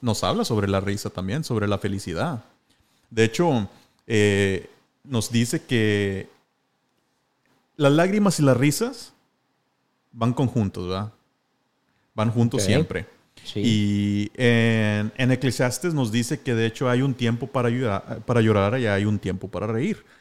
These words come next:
Speaker 1: Y fíjate que aquí está una línea, eh, un, un, una frase que dice específicamente sobre la, la risa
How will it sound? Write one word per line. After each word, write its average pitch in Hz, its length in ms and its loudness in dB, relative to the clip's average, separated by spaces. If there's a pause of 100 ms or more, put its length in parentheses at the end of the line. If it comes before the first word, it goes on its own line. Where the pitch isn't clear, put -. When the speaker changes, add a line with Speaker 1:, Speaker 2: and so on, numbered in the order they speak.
(400)
Speaker 1:
Y 117 340 0
fíjate 147 340 0
que - 80 -4
aquí 143 160 -4
está 165 160 -4
una 196 140 -2
línea, 151 480 0 (420)
eh, 107 380 2
un, 123 200 2
un, 131 220 2
una 135 300 2
frase 117 560 0 (840)
que 107 120 0
dice 107 200 0
específicamente 117 1040 -2 (240)
sobre 120 340 2
la, 104 340 2
la 98 140 0
risa 101 600 0